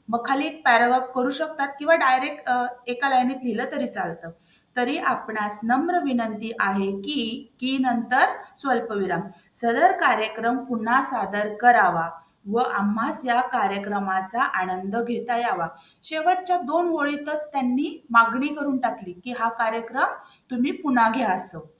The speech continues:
मग संपला विषय, आपला विषय इथं संपतो.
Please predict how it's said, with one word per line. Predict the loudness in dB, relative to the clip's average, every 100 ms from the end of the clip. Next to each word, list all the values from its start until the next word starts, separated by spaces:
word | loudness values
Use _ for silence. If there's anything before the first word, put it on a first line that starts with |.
| _ _ _ _
मग | -6 -6 -8 -16 _ _ -6
संपला | -2 -2 -2 -2
विषय, | -2 -4 -2 -2 -2
आपला | -6 -4 -6
विषय | -4 -4
इथं | -6 -4 -4
संपतो. | -4 -6 -8 -12 -16